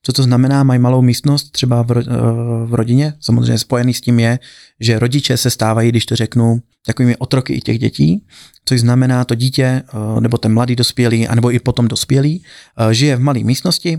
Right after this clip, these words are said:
kde z-, ze které nevychází, hraje pouze hry, hraje, komunikuje online,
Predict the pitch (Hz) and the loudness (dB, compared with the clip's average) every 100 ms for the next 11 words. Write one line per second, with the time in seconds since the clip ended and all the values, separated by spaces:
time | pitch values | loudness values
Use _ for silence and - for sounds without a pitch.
0 | 156 123 113 113 - 123 120 107 104 117 | -6 0 0 0 -2 -2 -2 -2 0 0
1 | 135 156 151 160 - _ 123 131 123 123 | 0 -2 -2 -4 -10 _ 0 0 2 0
2 | 120 117 139 139 127 123 120 113 - 131 | 2 2 2 0 0 -2 -2 -2 0 0
3 | 123 - - 147 139 127 123 | 0 -2 -2 0 0 0 -2